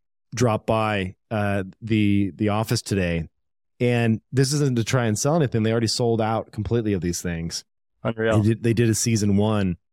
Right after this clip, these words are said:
Speaker 1: but it just goes to show we didn't even have to talk to them.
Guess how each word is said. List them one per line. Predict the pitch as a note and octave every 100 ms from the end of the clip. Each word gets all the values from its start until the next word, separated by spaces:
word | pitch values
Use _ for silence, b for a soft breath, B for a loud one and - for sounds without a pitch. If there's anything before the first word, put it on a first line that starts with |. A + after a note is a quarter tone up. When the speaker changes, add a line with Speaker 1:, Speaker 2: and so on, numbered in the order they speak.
| _ _ _
Speaker 1:
but | - C3+ -
it | D3
just | C#3 D3+
goes | D#3+ C3+
to | B2
show | E3 -
we | C3 D3+
didn't | F3+
even | D#3
have | C#3 -
to |
talk | - - E3 -
to |
them. | A2+ E2+ -